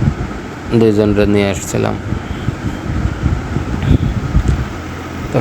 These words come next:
সকাল সকালে ভালো একটা ট্রিপ হয়ে গেল। আশা করি আজকে পুরো দিনও ভালো যাবে। তো আজ আমার এই ভিডিও করার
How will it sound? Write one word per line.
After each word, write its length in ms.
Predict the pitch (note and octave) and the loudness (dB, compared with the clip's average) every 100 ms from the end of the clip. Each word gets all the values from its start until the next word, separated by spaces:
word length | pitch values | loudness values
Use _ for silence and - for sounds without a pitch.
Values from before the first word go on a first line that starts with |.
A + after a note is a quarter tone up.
| - | 2
সকাল 240 | A2+ A#2+ A2+ - | 2 2 2 0
সকালে 280 | - A#2 A2+ | 2 2 4
ভালো 240 | G#2 A2 G#2+ | 4 4 2
একটা 160 | - G2+ | 2 2
ট্রিপ 180 | A2 G#2 A#2 | 4 4 4
হয়ে 160 | A2 A2 | 6 6
গেল। 120 | A2 A2+ A#2 - - - - - - - - - - - - - - - G#2+ | 6 4 2 -2 -4 -2 2 4 4 6 4 4 2 4 4 4 2 2 2
আশা 160 | - | 2
করি 180 | A2 A2 G#2+ | 2 4 4
আজকে 160 | - A2+ | 2 0
পুরো 180 | - A2 G2+ | 2 2 4
দিনও 240 | G#2+ G#2 G#2 G2+ | 4 4 4 2
ভালো 140 | G#2 G2+ | 2 4
যাবে। 200 | G2 F#2+ F#2+ - - - - - - - B2+ - - - - - - - - - - - - - - - - - - | 4 4 2 0 -2 -2 -2 0 0 2 4 4 0 -2 -4 -4 -4 -4 -4 -4 -2 -2 -2 -4 -6 -8 -8 -6 0
তো 100 | B2 A2 G#2+ G#2+ G#2+ G#2 G#2 - - - - - - - - - A2+ | 4 4 6 4 4 4 4 2 -2 -6 -8 -8 -4 -2 2 4 4
আজ 180 | A2+ A2+ | 4 4
আমার 280 | A2 A2+ A#2 | 4 4 4
এই 120 | A2+ | 4
ভিডিও 300 | G2+ G#2+ A#2+ | 4 6 4
করার 340 | A#2 A2+ A2 | 4 2 2